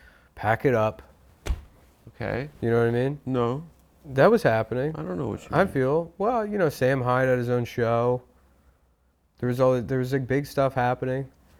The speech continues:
Speaker 2: Yeah, but
Speaker 1: That
Speaker 2: he
Speaker 1: guy had, they were making blimps with swastikas on 'em again. I don't know if you saw that. They put a swastika on the
Speaker 2: Four
Speaker 1: Goodyear
Speaker 2: years
Speaker 1: blimp.
Speaker 2: ago?
Speaker 1: Four, but right before that synagogue shooting.
Speaker 2: Oh, that is true. They had that above, um,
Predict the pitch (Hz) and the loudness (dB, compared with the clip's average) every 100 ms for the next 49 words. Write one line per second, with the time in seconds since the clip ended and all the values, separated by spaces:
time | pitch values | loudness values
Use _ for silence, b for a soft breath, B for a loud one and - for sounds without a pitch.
0 | - 208 120 117 135 135 139 139 127 123 | -10 -4 -2 0 4 6 6 4 0 -2
1 | 139 131 131 - - 143 156 139 117 165 | -2 0 -2 -4 -2 2 4 2 4 4
2 | 135 - 110 - 135 139 143 98 92 90 | 4 -2 -6 0 4 4 2 -4 -4 -4
3 | 87 80 76 78 85 135 135 120 117 127 | -4 -6 -8 -8 -2 0 0 -2 0 0
4 | 98 85 95 117 110 110 113 110 107 101 | 0 -4 -4 -4 -2 0 0 0 -4 -4
5 | 95 - 147 165 156 143 170 170 180 214 | -2 0 2 2 2 0 -2 -4 -6 -8
6 | 214 b b b _ - 185 214 170 151 | -12 b b b _ -4 2 2 4 4
7 | 170 220 214 180 165 156 156 135 107 98 | 4 2 0 4 4 4 0 0 0 -2
8 | - 69 62 - _ _ b b b _ | -6 -8 -8 -10 _ _ b b b _
9 | - 117 123 160 165 - 123 110 113 135 | -4 0 2 0 -2 -6 -2 0 0 -2
10 | 135 131 110 92 107 110 92 101 95 95 | 0 0 0 -2 -2 -2 -2 -4 -2 -4
11 | 90 | -8